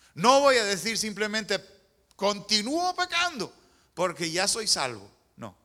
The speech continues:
eso no lo dice el cristiano. En vez, el cristiano dice, "Yo quiero ahora que mi vida honre y glorifique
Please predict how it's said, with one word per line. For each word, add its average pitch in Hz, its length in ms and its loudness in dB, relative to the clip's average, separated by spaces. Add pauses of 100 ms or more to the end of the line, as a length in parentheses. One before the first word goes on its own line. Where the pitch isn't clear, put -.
eso 131 240 -16
no 147 80 -10
lo 135 160 -8
dice 123 200 -12
el 117 100 -20
cristiano. 104 460 -20 (720)
En 104 200 -12
vez, 185 280 -2
el 143 100 -10
cristiano 135 400 -12
dice, 127 240 -12
"Yo 127 140 -8
quiero 151 260 -8
ahora 135 240 -6
que 117 80 -16
mi 113 160 -14
vida 131 500 -10 (520)
honre 147 440 -10
y 110 80 -18
glorifique 113 720 -14